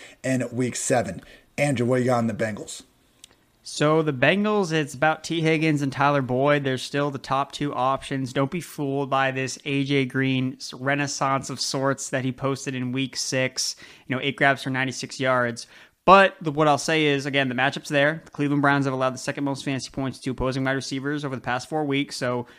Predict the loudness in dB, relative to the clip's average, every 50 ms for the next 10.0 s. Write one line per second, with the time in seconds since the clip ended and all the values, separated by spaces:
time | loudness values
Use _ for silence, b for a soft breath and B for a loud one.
0 | b b b -2 2 2 2 2 2 -2 0 0 0 0 2 2 2 2 2 2
1 | 0 0 0 0 0 0 -2 -4 -4 -4 0 2 2 4 2 2 -2 -6 -12 b
2 | b b b b b _ 2 2 2 2 0 -2 -2 -2 -2 -2 0 0 2 2
3 | 2 2 0 0 0 0 0 0 2 2 4 4 4 4 2 2 2 2 2 0
4 | 0 -2 -2 -2 0 0 2 2 2 2 2 2 2 2 0 -2 -4 -6 -6 -6
5 | -6 -4 -2 -2 -2 -2 -4 -4 -4 -4 -2 0 0 2 4 4 2 2 0 -2
6 | -4 -2 -2 -2 -2 0 0 0 0 2 0 0 0 0 0 0 0 -2 -2 -2
7 | -2 -2 -2 -2 -4 -4 -2 0 0 0 0 0 -2 0 0 2 2 2 2 0
8 | -2 -4 -6 -4 -4 -6 -8 -10 -8 -4 -2 0 2 2 2 2 0 0 -2 -2
9 | 0 0 0 -2 0 0 2 4 4 2 2 2 2 2 4 4 2 2 0 -2